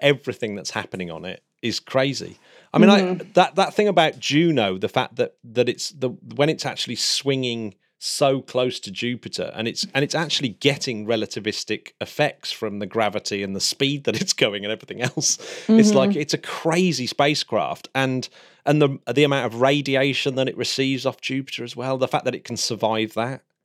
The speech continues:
Speaker 1: it's
Speaker 2: Mm-hmm.
Speaker 1: nuts.
Speaker 2: It's,
Speaker 1: Um,
Speaker 2: it's
Speaker 1: but
Speaker 2: a
Speaker 1: yeah,
Speaker 2: crazy
Speaker 1: but
Speaker 2: place.
Speaker 1: I, I didn't really look too deeply in the Juno extension, but that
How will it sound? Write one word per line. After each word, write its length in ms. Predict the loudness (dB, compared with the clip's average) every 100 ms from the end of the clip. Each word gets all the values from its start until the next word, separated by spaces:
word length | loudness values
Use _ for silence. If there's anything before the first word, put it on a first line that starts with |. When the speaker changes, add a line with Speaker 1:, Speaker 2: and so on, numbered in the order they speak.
| _ _
Speaker 1:
it's 160 | 6 8
Speaker 2:
Mm-hmm. 180 | 8 6
Speaker 1:
nuts. 320 | 4 -2 -14 -14 -20 -6 2
Speaker 2:
It's, 200 | 4 6
Speaker 1:
Um, 320 | 4 2 -6 -14 _ _ _ 4
Speaker 2:
it's 0 |
Speaker 1:
but 160 | 4
Speaker 2:
a 20 | 8
Speaker 1:
yeah, 80 | 6
Speaker 2:
crazy 260 | 6 0
Speaker 1:
but 60 | 0
Speaker 2:
place. 480 | 2 2 0 -4 -6 _ _
Speaker 1:
I, 200 | 4 4 4
I 140 | 4 4
didn't 240 | 4 2
really 220 | 4 6
look 180 | 6 4
too 180 | 2 2
deeply 360 | 2 0 2
in 60 | 2
the 80 | 2
Juno 440 | 2 2 4 2
extension, 680 | 2 -2 0 0 0 -8 -2
but 140 | -2
that 240 | 0 -4